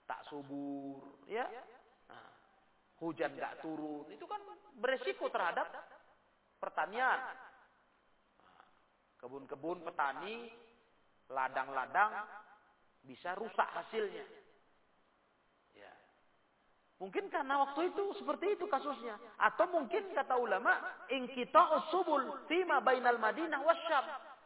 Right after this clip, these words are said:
Ada terputus jalan antara Madinah dengan negeri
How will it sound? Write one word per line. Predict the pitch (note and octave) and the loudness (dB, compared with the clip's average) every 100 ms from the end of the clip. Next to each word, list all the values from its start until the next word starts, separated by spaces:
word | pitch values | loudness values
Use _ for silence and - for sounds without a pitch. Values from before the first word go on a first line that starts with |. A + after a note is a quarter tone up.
| - _ _ _ - | -20 _ _ _ -10
Ada | C3+ A3 B3+ | -6 -4 -4
terputus | A#3 - - - - - | -6 -6 -10 -10 -6 0
jalan | B3+ D4 C4+ A#3+ B3+ A3 B3 - - _ _ - | 2 2 2 0 -4 -12 -18 -20 -20 _ _ -12
antara | D#3 D3 D3+ F#3+ | -8 -4 -2 -2
Madinah | F3 E3+ E3+ G#3 F#3 | -4 -4 -4 -6 -6
dengan | F#3+ G3 | -8 -8
negeri | G3 F3+ A3+ | -8 -8 -8